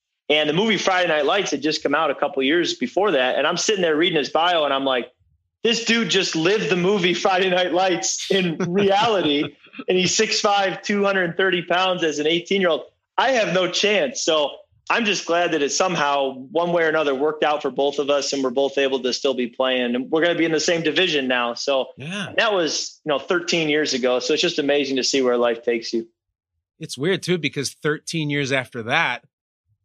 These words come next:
Speaker 2: you beat Drew Brees in the playoffs. Like, there's so many different layers of this,
Speaker 1: <laughs>
Speaker 2: right?
Speaker 1: It, it just keeps going. And, uh,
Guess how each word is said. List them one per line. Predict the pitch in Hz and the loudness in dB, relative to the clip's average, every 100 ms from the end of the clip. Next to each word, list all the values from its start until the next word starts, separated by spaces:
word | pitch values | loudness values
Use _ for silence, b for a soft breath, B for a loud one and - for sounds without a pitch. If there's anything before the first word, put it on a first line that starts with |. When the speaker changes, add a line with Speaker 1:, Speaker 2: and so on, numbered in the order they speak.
| _ | _
Speaker 2:
you | 113 131 131 | -12 -10 -6
beat | 107 139 | -4 -6
Drew | 117 135 | -6 -8
Brees | 107 139 131 | -4 -4 -4
in | 135 | -4
the | 127 | -4
playoffs. | 160 190 95 - | -2 -2 -2 -8
Like, | 110 | -6
there's | 139 131 | -2 -2
so | - 170 170 | 0 0 2
many | 180 160 | 2 2
different | 156 156 143 | 0 -2 -4
layers | 147 226 180 | -2 0 0
of | 302 | -4
this, | 107 98 320 | -4 -4 -2
Speaker 1:
<laughs> | |
Speaker 2:
right? | 117 180 233 B B B _ | 0 0 -2 B B B _
Speaker 1:
It, | - | 0
it | 190 175 | 0 0
just | 170 185 - | 0 -2 0
keeps | 196 165 | -2 0
going. | - 170 170 143 | 0 2 2 2
And, | 123 135 131 131 | 2 0 0 0
uh, | 131 127 123 | 2 2 -2